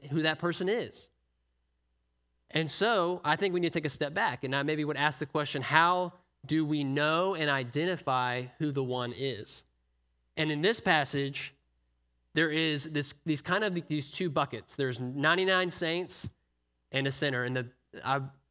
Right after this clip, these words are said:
joked around this week that the worship journey was gonna be saints, sinners, and the seats at God's table. And I was gonna offer another worship journey, which was ninety-nine sinners, but a saint ain't one. You know what I'm saying?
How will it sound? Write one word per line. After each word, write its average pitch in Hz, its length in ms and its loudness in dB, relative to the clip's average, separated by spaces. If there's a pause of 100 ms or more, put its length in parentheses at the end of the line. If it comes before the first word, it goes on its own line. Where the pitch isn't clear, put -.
(100)
joked 156 280 -2
around 165 160 2
this 165 160 -4
week 143 280 -2
that 135 140 -4
the 127 80 -2
worship 139 360 0
journey 127 460 -2 (160)
was 131 100 -10
gonna 127 200 -2
be 123 260 -4
saints, 147 440 -2
sinners, 123 560 -4 (380)
and 131 120 -2
the 135 40 -2
seats 147 280 -2
at 139 80 -2
God's 135 280 0
table. 113 440 -4 (420)
And 135 120 2
I 135 40 4
was 135 100 0
gonna 143 140 0
offer 135 240 0
another 165 460 2
worship 170 320 0
journey, 139 460 -2 (180)
which 131 200 -4
was 127 180 -4
ninety-nine 139 440 2
sinners, 131 320 -2
but 123 140 -4
a 120 40 -4
saint 123 240 -4
ain't 110 140 -4
one. 117 320 -6
You - 760 -20
know - 20 -20 (240)
what 131 100 -2
I'm 131 80 -2
saying? 151 360 0